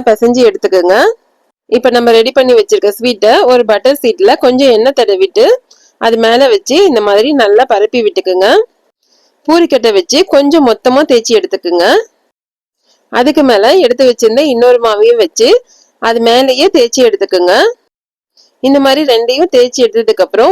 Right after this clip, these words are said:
ஓரங்கள்ல கட் பண்ணிட்டு நமக்கு பிடிச்ச ஷேப்ல கட் பண்ணி எடுத்துக்கலாம். நீங்க கத்தியிலேயே கட் பண்ணிக்கலாம். இந்த மாதிரி நாலா கட் பண்ணிட்டு டைமண்ட் ஷேப்ல கட் பண்ணி எடுத்திருக்கேன். டபுள்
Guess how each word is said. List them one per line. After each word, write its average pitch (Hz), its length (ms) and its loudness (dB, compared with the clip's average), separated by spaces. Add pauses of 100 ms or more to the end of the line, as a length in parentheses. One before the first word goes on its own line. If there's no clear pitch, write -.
(140)
ஓரங்கள்ல 240 560 0
கட் 202 220 -2
பண்ணிட்டு 208 380 0 (220)
நமக்கு 214 260 -2 (100)
பிடிச்ச 254 340 -2
ஷேப்ல 202 280 0 (140)
கட் - 220 -2
பண்ணி 226 220 0
எடுத்துக்கலாம். 190 500 -2 (1200)
நீங்க 233 160 0 (100)
கத்தியிலேயே 233 520 -2 (100)
கட் 226 180 -2
பண்ணிக்கலாம். 202 480 0 (120)
இந்த 220 220 0
மாதிரி 214 220 0 (100)
நாலா 208 320 0
கட் 208 200 -2
பண்ணிட்டு 196 360 -2 (180)
டைமண்ட் 240 380 -2
ஷேப்ல 202 280 0 (100)
கட் 226 180 -2
பண்ணி 226 220 2
எடுத்திருக்கேன். 196 560 -2 (1800)
டபுள் 233 240 2